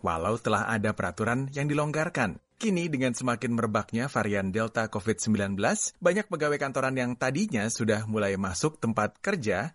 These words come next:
terpaksa harus kembali melanjutkan pekerjaan dari rumah, sehingga tidak jarang di antara mereka mengalami burnout. Berikut cara mengatasinya. Organisasi Kesehatan Dunia atau W H O menyatakan burnout sebagai fenomena dalam dunia kerja.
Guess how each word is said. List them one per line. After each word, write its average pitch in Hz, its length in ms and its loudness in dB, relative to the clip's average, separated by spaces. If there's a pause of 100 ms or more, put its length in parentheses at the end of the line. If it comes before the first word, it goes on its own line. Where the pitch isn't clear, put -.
terpaksa 110 560 0
harus 117 240 0
kembali 156 480 2
melanjutkan 123 560 0
pekerjaan 120 560 0
dari 117 160 2
rumah, 131 480 0
sehingga 107 400 0
tidak 101 240 0
jarang 110 400 0
di 110 80 2
antara 98 240 0
mereka 143 600 -2
mengalami 117 640 0
burnout. 98 760 0 (160)
Berikut 143 560 -2
cara 185 160 2
mengatasinya. 104 800 0 (380)
Organisasi 139 640 0
Kesehatan 120 400 0
Dunia 113 480 2
atau 104 240 0
W 98 80 0
H 95 160 -2
O 143 240 2
menyatakan 117 640 0 (160)
burnout 107 640 0
sebagai 104 640 0
fenomena 120 580 0
dalam 104 320 0
dunia 117 320 0
kerja. 123 560 0